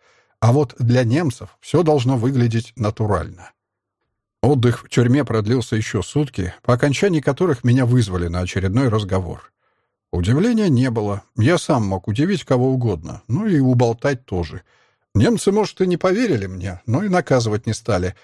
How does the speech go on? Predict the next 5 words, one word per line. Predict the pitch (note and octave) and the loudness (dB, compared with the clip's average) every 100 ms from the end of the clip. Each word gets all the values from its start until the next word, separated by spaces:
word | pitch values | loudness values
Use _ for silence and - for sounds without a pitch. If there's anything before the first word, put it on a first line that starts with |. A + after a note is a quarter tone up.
| _ _ | _ _
Наоборот, | B2 D3+ C#3+ A2 E2 - | 2 2 0 0 -4 -4
меня | G#2 B2+ B2 | 0 0 0
тщательно | - C#3 A2 F#2+ E2+ | -2 -2 -2 -4 -6
осмотрел | F2 - F#2 F#2+ F2 | -6 -4 -4 -2 -2
врач, | F#2 C3+ C#3 | 0 0 0